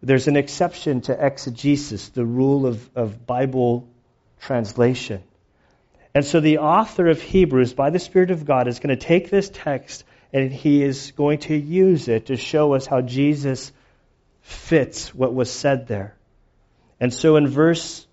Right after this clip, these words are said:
eight, the second half of it, we see the second four, or the, whatever four number we're on, I didn't number them, but we have another four.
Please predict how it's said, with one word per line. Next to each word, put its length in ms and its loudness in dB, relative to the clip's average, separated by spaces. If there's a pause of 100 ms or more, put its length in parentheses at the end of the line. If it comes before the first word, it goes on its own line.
eight, 440 2
the 80 -6
second 340 0
half 280 -2
of 120 0
it, 180 2
we 120 0
see 220 0
the 100 0
second 540 -6
four, 420 -2
or 40 0
the, 140 0
whatever 320 2
four 260 0
number 220 0
we're 200 -2
on, 100 -2
I 80 -2
didn't 160 -6
number 260 -6
them, 160 -12
but 160 -8
we 120 -2
have 120 4
another 380 2
four. 480 -8